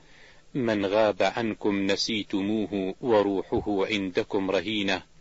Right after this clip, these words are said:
أظنكم في الوفاء ممن صحبته صحبة السفينة". مجالس الكرام. كان أبو مسلم الخولاني رحمه الله يكثر الجلوس في المساجد ويقول:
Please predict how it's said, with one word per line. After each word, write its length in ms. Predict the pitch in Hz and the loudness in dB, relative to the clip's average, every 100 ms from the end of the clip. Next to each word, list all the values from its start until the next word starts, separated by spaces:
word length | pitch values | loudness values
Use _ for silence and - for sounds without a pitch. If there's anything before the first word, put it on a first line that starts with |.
| - - - - | -20 -20 -18 0
أظنكم 680 | 135 110 143 110 101 107 98 | 2 2 0 -2 0 0 0
في 160 | - | 0
الوفاء 680 | 107 98 98 - 107 - 107 | 0 2 2 4 2 2 -2
ممن 560 | 104 113 98 98 92 87 - - - - | -2 -2 0 0 -2 -8 -16 -20 -12 -4
صحبته 920 | - 113 101 117 - 107 92 98 87 | -2 -2 0 0 2 -4 -2 -4 -4
صحبة 460 | - 110 95 101 - | -4 -4 0 -2 0
السفينة". 680 | 95 - 95 - 92 85 78 - - - - - - - - - - - - - - - - - - - - - - - - | -6 -2 -2 -2 -4 -6 -8 -16 -20 -20 -20 -20 -20 -20 -20 -20 -20 -20 -20 -20 -20 -20 -20 -20 -20 -20 -20 -20 -20 -16 -2
مجالس 560 | 113 95 139 117 - | 0 4 4 4 2
الكرام. 580 | 107 - 110 104 95 85 - - | -2 2 2 4 2 -2 -8 -12
كان 340 | - 113 107 107 | 0 2 2 0
أبو 260 | 117 104 104 | -4 -2 -2
مسلم 580 | 127 127 - 107 104 | -2 -4 -2 -2 0
الخولاني 840 | 101 95 - 104 95 98 101 117 123 | 0 -2 0 0 4 2 2 -2 -4
رحمه 480 | 113 95 110 95 90 | -4 -4 -2 -4 -4
الله 320 | 90 101 104 - - - - - | 0 2 2 -2 -20 -20 -20 -4
يكثر 540 | 120 143 - 113 104 | -4 -4 2 2 2
الجلوس 520 | 98 95 101 113 110 104 | -2 -2 -4 -2 -2 -2
في 160 | - | 0
المساجد 760 | 98 95 95 117 107 104 98 95 | 0 0 0 0 0 0 0 2
ويقول: 720 | 95 95 87 113 107 101 | 4 4 2 0 0 0